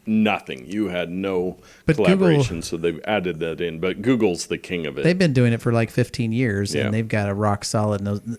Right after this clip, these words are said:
Speaker 2: and the Google apps keep getting better and better. So I don't mean to derail the Apple fanfare with, with Google products, but if you are an Apple user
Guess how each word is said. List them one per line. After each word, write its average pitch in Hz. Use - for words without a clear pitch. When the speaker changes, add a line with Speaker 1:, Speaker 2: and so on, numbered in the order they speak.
Speaker 2:
and 113
the 110
Google 120
apps 101
keep 101
getting 104
better 98
and 95
better. 98
So 180
I 165
don't 165
mean 151
to 131
derail 117
the 110
Apple 110
fanfare 107
with, -
with 120
Google 107
products, 104
but -
if 139
you 160
are 120
an 120
Apple 123
user 117